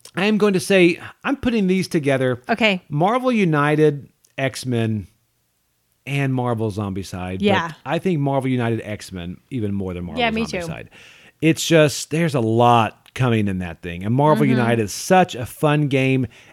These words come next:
Speaker 1: and it's so broad. I know Marvel Zombicide broke all these records. I mean, it's almost like Brandon Sanderson created it.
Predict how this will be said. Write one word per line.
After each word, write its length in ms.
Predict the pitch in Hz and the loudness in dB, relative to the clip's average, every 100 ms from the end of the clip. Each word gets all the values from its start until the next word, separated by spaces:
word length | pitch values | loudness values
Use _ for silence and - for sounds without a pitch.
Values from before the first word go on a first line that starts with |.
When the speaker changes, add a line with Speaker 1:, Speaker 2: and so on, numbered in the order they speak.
| - | -2
Speaker 1:
and 140 | 139 | 0
it's 160 | 127 - | 0 -2
so 300 | - 165 165 | 2 4 4
broad. 420 | 131 143 127 131 | 4 4 4 2
I 120 | 120 | 0
know 140 | 156 156 | 0 2
Marvel 340 | 143 143 131 | 2 2 0
Zombicide 560 | 120 127 123 117 123 117 | 0 0 0 0 0 0
broke 220 | 123 110 | 0 0
all 140 | 120 117 | 0 0
these 200 | 113 98 | 0 -2
records. 600 | 120 113 110 107 98 - _ _ _ _ _ _ _ | -4 -2 -4 -4 -10 -20 _ _ _ _ _ _ _
I 120 | 113 117 | -6 -2
mean, 200 | 117 110 | 0 0
it's 120 | 98 | -2
almost 260 | 120 113 | 0 0
like 240 | 120 107 - | 0 -2 -2
Brandon 320 | 113 117 107 | -2 0 -2
Sanderson 560 | - 110 117 113 95 90 | -4 -4 -2 -4 -8 -12
created 340 | 92 82 80 | -10 -10 -12
it. 120 | - | -14